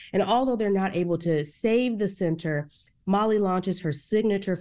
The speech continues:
fundraising event, the Beaux Arts Ball, which will become her signature event until the late nineteen seventies, early eighties.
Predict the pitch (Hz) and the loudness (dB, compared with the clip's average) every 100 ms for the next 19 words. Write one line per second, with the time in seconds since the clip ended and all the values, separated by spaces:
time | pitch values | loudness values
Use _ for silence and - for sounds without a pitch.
0 | - 170 165 160 156 151 151 139 139 - | 0 0 2 2 2 0 0 0 -2 -2
1 | 151 135 180 196 175 165 165 143 135 131 | -4 0 2 2 2 -2 -4 -4 0 0
2 | 131 - - - 175 175 156 147 151 220 | -2 -8 -12 -2 0 0 -2 -2 -2 -2
3 | 226 196 180 190 175 160 165 151 139 143 | 0 0 0 0 -2 -2 -2 0 0 -2
4 | 139 - - - - 165 165 180 170 165 | -2 -4 -12 -12 0 0 2 2 2 2
5 | 156 - 156 156 147 156 190 180 170 165 | 0 -2 0 2 2 2 2 0 0 0
6 | 175 165 165 156 151 147 - 139 135 135 | -2 -2 -2 0 -2 -4 -4 -2 0 0
7 | 147 147 127 117 120 | 0 0 0 0 -2